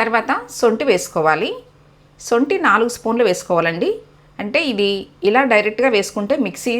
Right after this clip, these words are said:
తిరగదు కాబట్టి దీన్ని దంచుకుని పౌడర్ చేసుకుని వేసుకోవాలి. ఈ సొంటి కూడా పది గ్రాములు వేసానండి. ఇప్పుడు నల్ల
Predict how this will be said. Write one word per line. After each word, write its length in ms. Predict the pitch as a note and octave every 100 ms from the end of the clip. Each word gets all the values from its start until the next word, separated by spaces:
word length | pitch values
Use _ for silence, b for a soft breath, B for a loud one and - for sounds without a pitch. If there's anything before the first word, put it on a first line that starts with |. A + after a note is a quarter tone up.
| B3+ G#3
తిరగదు 280 | F#3 G#3 F#3+
కాబట్టి 340 | D#3+ D#3+ B3 G#4+ - b b b _
దీన్ని 180 | G3 G3+ F#3
దంచుకుని 420 | F#3 F#3 C4 C#4+ G4
పౌడర్ 280 | - F3+ G#3+ G#3
చేసుకుని 320 | F3 - E4
వేసుకోవాలి. 560 | F#3 E3 - D#3 D3+ C#4 A4+ b b b _ -
ఈ 40 | A3
సొంటి 240 | C#4 G3+ A3+
కూడా 180 | A3+ A3+ G4+ - _ _ _ _ _ F#3+
పది 160 | F#3+ G#3
గ్రాములు 280 | G3 G3+ G#3
వేసానండి. 500 | E3 - E3 D#3 C#4 G4+ - _ _ - F#3+
ఇప్పుడు 200 | A3+ E4+ - b b b b E3+
నల్ల 160 | F#3